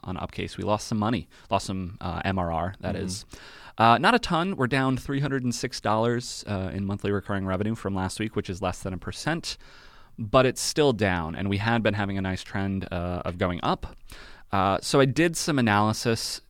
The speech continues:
Speaker 1: Uh, there's nothing that really stands out as a singular cause. Uh, we had slightly lower than normal signups, but only slightly kind of within the, it's the low end of the band of what I would consider normal, but it's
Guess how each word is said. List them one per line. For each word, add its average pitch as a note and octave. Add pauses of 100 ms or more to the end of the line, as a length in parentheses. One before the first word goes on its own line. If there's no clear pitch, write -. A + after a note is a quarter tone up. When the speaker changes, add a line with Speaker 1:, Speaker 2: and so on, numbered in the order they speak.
(100)
Speaker 1:
Uh, F#2+
there's G#2
nothing F3+
that C#3
really A#2
stands G#2
out G2+
as F#2+
a F#2
singular G2+
cause. F#2 (420)
Uh, F2+
we G#2+
had A2
slightly C3+
lower A#2
than G#2+
normal G#2
signups, G2+
but G#2+
only G#2
slightly G2
kind G2
of F2
within G2+
the, F#2 (140)
it's -
the G2+
low G2
end G2
of E2+
the F2
band F2+
of -
what F2
I E2+
would E2
consider F2
normal, G2+
but G#2+
it's -